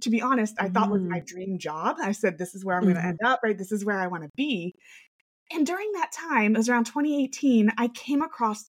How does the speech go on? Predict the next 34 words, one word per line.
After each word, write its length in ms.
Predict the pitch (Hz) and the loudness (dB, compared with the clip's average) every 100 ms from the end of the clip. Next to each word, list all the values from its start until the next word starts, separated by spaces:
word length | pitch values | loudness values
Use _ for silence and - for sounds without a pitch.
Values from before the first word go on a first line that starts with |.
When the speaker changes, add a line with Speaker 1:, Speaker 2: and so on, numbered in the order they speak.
| - | -2
Speaker 1:
this 200 | 226 220 | -2 0
word, 380 | 175 170 170 - _ | 0 0 0 -6 _
femtech. 460 | 311 339 440 - 170 - _ _ _ _ - - - - | -2 -2 -2 -8 -14 -16 _ _ _ _ -20 -20 -12 -2
And 140 | 254 | 2
I 60 | 240 | 4
had 140 | 226 | 4
Speaker 2:
Mm. 180 | 240 185 | 4 2
Speaker 1:
never 280 | 196 277 403 | 0 0 0
heard 180 | 311 226 | 0 0
of 80 | 190 | 2
it 140 | 185 | -2
before. 380 | 190 - 175 175 | -4 -6 -2 -2
It 80 | 190 | 0
had 100 | 226 | 0
actually 440 | 208 247 - 311 | -2 -4 -8 -8
only 240 | 202 226 240 | -2 0 2
been 220 | 214 196 | 0 -4
coined 580 | - 262 247 180 165 165 | -4 -2 0 0 -4 -4
back 240 | 190 185 | -4 0
in 120 | 202 | -2
twenty 300 | 196 214 185 175 | 0 -2 -2 -2
sixteen. 800 | 170 - - - 381 165 - - - - - - | -4 -4 -6 -8 -6 -6 -8 -16 -20 -20 -20 -4
And 160 | 254 240 | -2 0
so 220 | 294 240 | 2 4
Speaker 2:
I 40 | |
Speaker 1:
I 20 | 226 | 6
Speaker 2:
didn't 120 | 440 | 6
know 60 | |
it 20 | 370 | 4
Speaker 1:
thought, 160 | 359 | 4
Speaker 2:
been 80 | 320 | 2
around 260 | 269 381 381 | 0 0 2
that 120 | 190 | 0
long. 420 | 165 151 147 147 | 2 0 0 -4